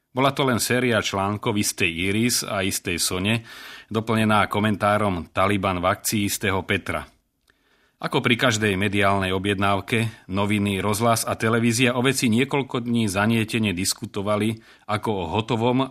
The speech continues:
a skutočnom probléme. Neišlo im samozrejme o nič iné, ako vraj o zachovávanie ústavy, ľudských práv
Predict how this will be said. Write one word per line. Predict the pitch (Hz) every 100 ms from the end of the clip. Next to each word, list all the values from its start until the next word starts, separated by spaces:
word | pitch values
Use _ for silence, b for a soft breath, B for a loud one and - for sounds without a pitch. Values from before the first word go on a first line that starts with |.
| -
a | 117 98 92
skutočnom | - - 101 101 - 95 87
probléme. | - 90 90 85 80 73 _ _ _ _ _ _ _ _ _
Neišlo | 123 110 - 92 92
im | 87
samozrejme | 95 98 90 104 98 98
o | 107
nič | 104 90 101
iné, | 104 113 117 B B -
ako | 147 131
vraj | 113 117 127 131
o | 123 107
zachovávanie | 92 110 - 107 101 98 95 87 85
ústavy, | 104 - - 113 113 117 B B B
ľudských | 104 117 - 95 -
práv | 92 95 101 104